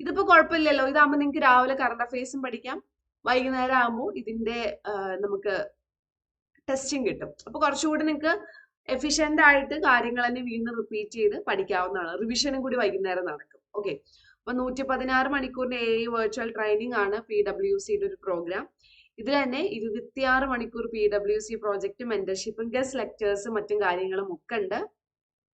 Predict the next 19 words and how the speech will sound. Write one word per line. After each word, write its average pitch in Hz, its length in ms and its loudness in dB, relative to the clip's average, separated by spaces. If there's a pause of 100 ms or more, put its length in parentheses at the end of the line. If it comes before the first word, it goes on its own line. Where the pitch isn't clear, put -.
ലോ 185 320 2
കോഡ്, 233 240 2
നോ 202 200 6
കോഡ്, 226 340 -2
എ 202 300 4
ഐ, 415 80 0 (580)
ആ, 330 120 6
സൊല്യൂഷൻ 269 560 0
ബിൽഡിംഗ് 196 360 6 (440)
ഒക്കെ 214 160 2
ഇവിടെ 233 200 4
നമുക്ക് 220 460 0
കാണാൻ 185 320 2
സാധിക്കും. 185 520 -2
ട്വൽവ് 247 240 6
പ്ലസ് 285 280 2
എ 240 280 0
ഐ 233 40 -2
ജെൻ 214 240 2